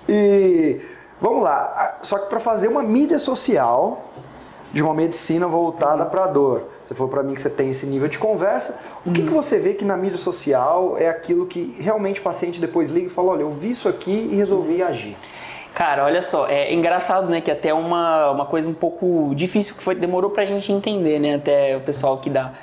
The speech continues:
Speaker 2: da, que trabalha com a gente, a Luísa, o pessoal que faz, né, realmente pega o grosso disso, a gente viu, cara, que são duas coisas, principalmente. Então, é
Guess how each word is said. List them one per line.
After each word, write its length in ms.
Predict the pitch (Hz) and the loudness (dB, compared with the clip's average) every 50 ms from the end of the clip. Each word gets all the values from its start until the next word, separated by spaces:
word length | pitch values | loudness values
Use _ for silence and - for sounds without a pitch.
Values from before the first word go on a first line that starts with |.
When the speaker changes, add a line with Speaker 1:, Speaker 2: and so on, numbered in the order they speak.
| - - - - - - - | -20 -20 -20 -20 -20 -12 -6
Speaker 2:
da, 220 | - 156 147 135 | -2 0 0 0
que 100 | 123 - | 0 -2
trabalha 320 | - 147 143 139 135 135 139 | -2 -2 0 0 0 0 0
com 120 | - - | -2 -4
a 60 | 131 | -6
gente, 420 | 123 131 147 160 165 151 139 139 156 | -4 -2 -2 -2 0 -2 -2 -2 -4
a 40 | 143 | -4
Luísa, 500 | 143 139 135 131 143 170 170 147 139 143 | -2 0 0 2 2 2 2 2 0 -2
o 20 | |
pessoal 520 | 143 - 143 - - 156 143 143 147 143 143 | -6 -6 -8 -4 -2 0 2 4 2 2 0
que 360 | 143 - 156 143 139 135 127 127 - | 0 0 0 2 2 0 -2 -4 -4
faz, 300 | - 151 147 151 151 170 | -2 0 2 2 2 0
né, 380 | 165 156 - 139 147 143 135 131 135 | 0 -2 -2 -2 -2 -2 -2 -2 -2
realmente 300 | 151 151 151 156 - 160 | -2 -2 -2 -2 -6 -6
pega 280 | - - 147 156 165 | -4 -2 -2 0 0
o 40 | 165 | 0
grosso 360 | 151 147 156 160 160 160 - | 0 0 0 0 0 -2 -4
disso, 280 | 143 147 190 202 - - - - - - - - - - - - | -2 -2 -2 -2 -4 -6 -18 -20 -20 -20 -18 -18 -18 -16 -8 -4
a 140 | - 151 160 | -2 0 0
gente 920 | 147 151 175 185 185 180 - - - 202 196 196 190 185 180 175 175 156 | 0 0 0 0 0 -2 -2 -2 0 0 0 2 2 2 2 2 2 0
viu, 320 | 151 143 147 180 226 240 220 | -2 -2 0 0 0 0 0
cara, 280 | 220 - 180 160 151 147 | 0 0 0 2 0 0
que 160 | - 151 - | -2 -6 -6
são 160 | - 180 175 | -4 -2 0
duas 300 | 175 202 247 254 254 - | 0 0 0 -2 -4 -4
coisas, 340 | - 190 165 156 151 151 147 | -2 0 0 0 0 -2 -4
principalmente. 840 | - 180 190 185 - - 208 190 180 160 151 143 139 135 - - - - - - - - | -4 -4 -4 -4 -2 -4 -2 0 0 -2 -2 -2 -4 -6 -10 -12 -14 -18 -20 -14 -8 -6
Então, 260 | 151 143 - 165 165 | -4 -2 0 0 0
é 160 | 165 160 - | 0 -2 -2